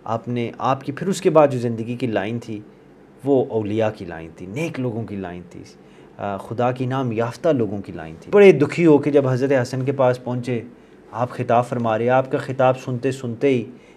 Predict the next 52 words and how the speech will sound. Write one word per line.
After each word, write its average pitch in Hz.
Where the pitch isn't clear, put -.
ये 131
बात 139
चूँकि 156
अंदर 135
चल 127
रही 131
थी, 123
ये 151
हमारी, 175
आपकी 160
सबकी 196
ज़िंदगियों 120
में 113
ये 107
वक्त 98
आया, 90
कहीं 151
ना 156
कहीं 147
कोई 123
गलती 113
हुई 117
है, 113
गलती 107
का 123
एहसास 110
हुआ, 117
फिर 123
बड़ा 139
दुख 107
हुआ 95
कि 143
हमने 143
क्या 139
कर 104
दिया, -
अल्लाह 127
हमें 104
माफ़ 90
करे। -
तो 165
ये 170
बात 165
अंदर 160
चल 156
रही 185
थी, 170
ये 170
बात 147
चलते 143
चलते 143
ही 139